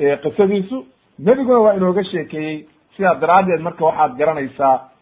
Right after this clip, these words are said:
nebiga calayhi salaatu wassalaam, waana tuu Ilaahay yidhi, "Maa yandiqu cani lhawa in huwa ilaa waxyun yuuxa." Macnaha waxa uu ku hadlayo oo dhan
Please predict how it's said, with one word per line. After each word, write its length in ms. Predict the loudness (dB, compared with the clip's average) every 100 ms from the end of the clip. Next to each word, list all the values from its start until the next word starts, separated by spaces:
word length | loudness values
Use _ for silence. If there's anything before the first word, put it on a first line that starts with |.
| _
nebiga 340 | -6 -4 -2 0 0
calayhi 240 | 0 -2 -2
salaatu 320 | 0 0 -2
wassalaam, 520 | -6 0 2 2 -2 -14 _ _
waana 280 | 0 0 0
tuu 220 | -4 -8
Ilaahay 420 | 0 0 2 0
yidhi, 280 | -2 -2 -6 -10 _ _
"Maa 320 | -6 2 2
yandiqu 520 | 4 0 -2 -4 -2
cani 260 | -4 -4 -4
lhawa 540 | -4 0 2 4 2 0 -12 _ -12
in 240 | -10 -8
huwa 340 | -4 0 0 -2
ilaa 440 | -4 0 4 6
waxyun 460 | 4 2 0 -4 -4
yuuxa." 500 | -4 0 0 0 -8 -8 _ _ _ -10
Macnaha 560 | -4 2 2 2 0 -4 _ _
waxa 260 | -2 0 -2
uu 120 | -2
ku 140 | -2 2
hadlayo 420 | 2 4 2 2
oo 80 | 0 2
dhan 340 | 2 2 -4